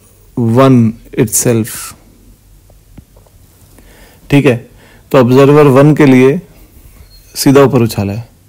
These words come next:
तो बेटा observer one के लिए जो motion होगा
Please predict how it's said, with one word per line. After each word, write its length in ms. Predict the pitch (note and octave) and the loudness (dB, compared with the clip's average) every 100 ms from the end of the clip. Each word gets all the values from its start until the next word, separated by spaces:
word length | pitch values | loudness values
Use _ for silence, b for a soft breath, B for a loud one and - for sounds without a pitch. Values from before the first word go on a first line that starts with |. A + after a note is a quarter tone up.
| b b b b b b b - | b b b b b b b -8
तो 80 | |
बेटा 160 | C#3 E3 | -2 0
observer 680 | - D3 B2+ C3+ C#3 C#3+ D#3+ | 0 -2 0 2 2 2 2
one 340 | B2+ C3+ D3+ | 2 2 2
के 120 | C#3+ | 2
लिए 220 | C#3+ C#3 C#3+ | 2 2 2
जो 120 | D#3 | 2
motion 420 | C3+ B2 A#2 D3 | 2 0 0 0
होगा 220 | B2+ G#2 | 0 -2